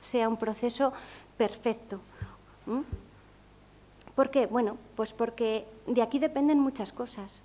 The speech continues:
Concretamente depende algo muy importante que nos ha hablado la primera ponente, Carmen Pellicer,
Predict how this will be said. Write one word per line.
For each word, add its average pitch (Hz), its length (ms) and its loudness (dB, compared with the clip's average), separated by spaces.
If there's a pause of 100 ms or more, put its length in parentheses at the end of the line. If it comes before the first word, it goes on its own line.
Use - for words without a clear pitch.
(420)
Concretamente 269 640 2
depende 262 540 2
algo 233 220 0
muy 269 120 6
importante 233 540 0
que 214 80 -4
nos 208 200 -4
ha 214 60 0
hablado 220 320 2
la 208 120 0
primera 208 340 -2
ponente, 208 500 -2 (440)
Carmen 214 260 -2
Pellicer, 202 460 -4